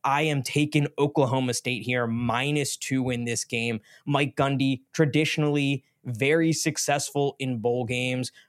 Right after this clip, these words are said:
Oklahoma State coming off a very nice season. They have a lot of excitement with Ollie Gordon coming back. I think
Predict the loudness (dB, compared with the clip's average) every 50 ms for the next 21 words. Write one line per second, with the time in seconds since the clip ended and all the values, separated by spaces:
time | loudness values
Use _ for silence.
0 | _ -4 -2 0 0 0 0 0 0 -2 -2 -2 -2 -4 -4 _ -14 -6 -2 0
1 | 2 2 4 2 2 2 2 0 -2 -2 0 0 0 0 -2 -2 -4 -4 -4 -4
2 | -4 -6 -6 -6 -4 -2 0 2 2 2 2 2 2 2 2 2 0 -2 -8 -18
3 | _ _ -4 -2 -2 0 0 -2 -2 0 0 -2 -2 -2 -4 -8 -2 0 0 0
4 | 0 -2 -4 -4 -2 -2 -2 -2 -2 -2 -6 -8 -4 -2 0 0 0 0 -2 -4
5 | -6 -8 -8 -8 -8 -6 -2 -2 0 0 0 0 -2 -4 -10 -20 -20 _ -6 -4
6 | -4 0 2 2 2 2